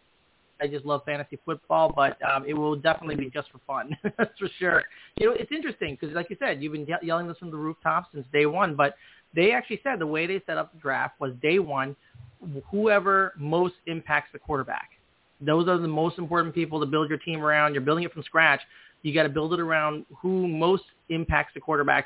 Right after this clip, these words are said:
And they decided those defensive ends and edge rushers definitely impact the quarterback the most, aside from the quarterback, of course, and then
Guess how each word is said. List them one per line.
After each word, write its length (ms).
And 80
they 100
decided 560
those 160
defensive 400
ends 300
and 80
edge 100
rushers 460
definitely 320
impact 280
the 40
quarterback 400
the 60
most, 300
aside 340
from 80
the 60
quarterback, 460
of 140
course, 180
and 180
then 380